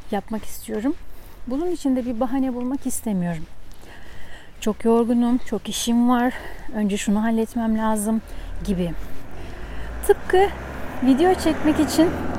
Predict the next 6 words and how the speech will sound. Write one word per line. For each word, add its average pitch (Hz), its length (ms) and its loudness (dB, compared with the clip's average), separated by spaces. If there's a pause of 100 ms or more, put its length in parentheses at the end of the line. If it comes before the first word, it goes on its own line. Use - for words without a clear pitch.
(640)
bulduğum 269 380 10
bahaneler 240 500 8
gibi. 185 340 4 (3000)
Çünkü 302 240 2
insan 269 400 4
istese 277 680 2